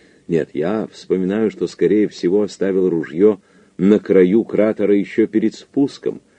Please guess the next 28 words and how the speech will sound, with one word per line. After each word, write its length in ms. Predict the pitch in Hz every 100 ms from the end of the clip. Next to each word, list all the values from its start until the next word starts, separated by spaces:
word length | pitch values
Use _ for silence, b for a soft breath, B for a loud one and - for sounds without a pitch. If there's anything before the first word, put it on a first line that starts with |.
| _
чтобы 300 | - - 98
не 100 | 101
таскать 520 | 92 95 - 123 131 -
его 180 | 110
напрасно 800 | 104 92 95 104 110 - 101 101
вниз 460 | 82 78 95 104 -
и 80 | 95
вверх 340 | 92 95 -
по 140 | -
скалам. 520 | 98 - 92 67 53 - _ _ _ _ -
«А 140 | 78
добежать 560 | 69 90 98 101 127 90
до 120 | 98
края 360 | 92 107 113 104
кратера 500 | - 131 127 98 82
не 160 | 85
так 220 | 90 131 110
уж 200 | 117 80
долго 340 | 147 147 107
и 60 | 104
опасно», 640 | 101 - 78 71 78 73
твердил 480 | - 80 62 73 67
зоолог. 480 | 69 71 67 64 - _ _ _ _ _ _
«Извержение 1080 | 69 69 62 71 71 64 82 87 92 92 92
может 460 | 92 92 90 92
начаться 540 | 98 90 - 95 - 90
каждую 440 | 98 98 73 95
минуту. 460 | 95 90 73 -